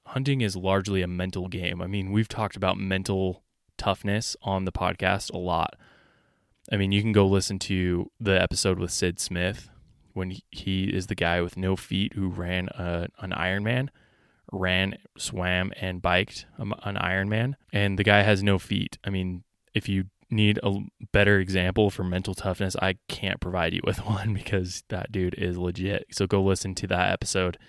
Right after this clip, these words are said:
That was episode twelve. But I think developing your mental toughness through doing something hard every single day is the number one thing that you can do to have a successful hunt this year.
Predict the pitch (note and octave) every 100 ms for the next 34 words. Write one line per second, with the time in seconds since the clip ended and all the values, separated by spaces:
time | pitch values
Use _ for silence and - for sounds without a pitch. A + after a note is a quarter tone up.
0 | _ - G#2+ G2+ - G2+ F#2+ F#2 - G2
1 | - G2+ F#2 - - - G2 F2+ F2 -
2 | - - - A#2+ G#2 G#2+ - B2 C3+ -
3 | B2 A2 A2+ A#2+ A#2+ G#2+ G2+ G#2 A#2+ -
4 | - G2+ A#2 B2 - - - - G#2 G#2
5 | G2+ - G2+ G#2 A2+ A2+ - G#2 A2 G#2
6 | G2 G2+ G#2 G#2+ - G2+ G#2 A2 G#2+ F#2
7 | F#2 G2+ - - G2 F#2+ G2 G#2 G2 G2
8 | G2 F#2+ F#2 F#2+ F2+ F2+ F2 F2+ F#2 F2+
9 | E2+ E2+ F2 - F#2 F2+ F2+ F2+ F#2+ -
10 | - F#2+ - F2+ - E2+ - - - -
11 | -